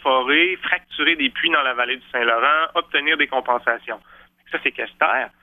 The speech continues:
Après ça, il y a Pierre Hidé qui a racheté Petrolia. Euh, même chose. Et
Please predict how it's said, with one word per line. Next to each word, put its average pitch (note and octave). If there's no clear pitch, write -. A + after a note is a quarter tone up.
Après D3
ça, G#3
il E3
y C#3
a C3+
Pierre F#3
Hidé F3
qui -
a C3
racheté B2
Petrolia. C3
Euh, B2+
même C#3
chose. F#3
Et B2+